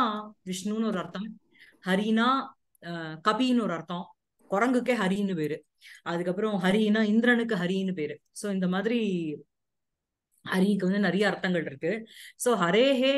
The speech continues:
யந்தா, so ஹரியினுடைய அந்த, அஹ், இந்திரனுடைய யந்தா அப்படின்னா சாரதின்னு அர்த்தம். சரியா? யந்தானா உங்களுக்கு வந்து இதுக்கும் யந்தான் தான் பேரு. அஹ், மஹூத் இருக்கான் பாருங்க,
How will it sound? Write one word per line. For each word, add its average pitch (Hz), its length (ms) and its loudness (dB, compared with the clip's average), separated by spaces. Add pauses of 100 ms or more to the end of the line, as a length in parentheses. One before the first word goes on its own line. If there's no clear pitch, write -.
யந்தா, 190 420 4 (460)
so - 180 -4
ஹரியினுடைய 220 760 0 (200)
அந்த, 180 340 2 (240)
அஹ், 156 260 -4 (180)
இந்திரனுடைய 220 680 2 (240)
யந்தா 185 380 0
அப்படின்னா 185 440 -2
சாரதின்னு 190 500 0
அர்த்தம். - 220 -12 (140)
சரியா? 190 300 0 (440)
யந்தானா 233 540 2 (400)
உங்களுக்கு 180 380 0
வந்து 202 260 -4
இதுக்கும் 247 360 -2
யந்தான் 190 380 2
தான் 190 140 0
பேரு. 151 220 -2 (100)
அஹ், 156 240 -6
மஹூத் 190 380 2
இருக்கான் 185 260 0
பாருங்க, 143 240 -6